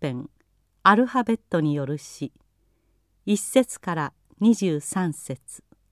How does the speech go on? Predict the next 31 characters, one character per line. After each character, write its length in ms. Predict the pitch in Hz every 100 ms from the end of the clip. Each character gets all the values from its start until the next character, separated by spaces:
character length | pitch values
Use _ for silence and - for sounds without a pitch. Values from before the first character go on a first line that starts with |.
| _ _ _ _ _ _ _ _ _ _ _ _ _ _ _ _ _ _ _ _ _ _ _
ダ 160 | 233 269
ビ 160 | 226
デ 140 | 170 151
の 160 | 135
詩。 340 | 135 - 143 - _ _ _ _ _ _ _ _
ダ 180 | 175 226
ビ 140 | 254 214
デ 160 | 175
が 220 | 151 143 - _ _ -
ア 140 | 196
ビ 120 | 220
メ 140 | 262 269
レ 140 | 233
ク 140 | - 160
の 180 | 151
前 260 | 151 170 151
で 220 | 143 139 _
狂 260 | - 285 254
気 160 | -
の 140 | 165 151
人 360 | - - 175
を 80 | 147
装 480 | 143 147 - 175 156
い、 200 | 131 147 _ -
追 300 | - 202 208
放 260 | 185 175
さ 180 | 175 170
れ 140 | 165
た 140 | 160 151
時 360 | - 143 -
に。 200 | 139 110